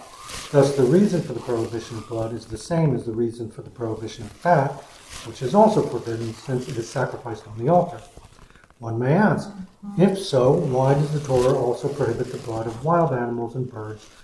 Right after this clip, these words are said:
which are unfit for sacrifices? The question can be resolved by explaining that God wanted to distance us from all types of blood,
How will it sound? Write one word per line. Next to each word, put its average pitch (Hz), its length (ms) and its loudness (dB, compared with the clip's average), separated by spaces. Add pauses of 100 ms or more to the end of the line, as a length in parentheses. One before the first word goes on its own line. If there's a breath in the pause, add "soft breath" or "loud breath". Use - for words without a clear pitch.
(220 soft breath)
which 123 180 -10
are 143 160 2
unfit - 340 2
for 147 80 -10
sacrifices? 139 600 -6 (960 soft breath)
The 143 80 -4
question 240 440 6
can 185 140 2
be 165 100 6
resolved 120 500 4
by 123 140 -2
explaining 147 460 4
that 131 180 0
God 147 320 2
wanted 135 320 0
to 127 60 -12
distance 147 540 -6
us 110 220 -10
from - 320 -10
all 156 240 2
types 113 260 -8
of 107 120 -14
blood, 110 280 -12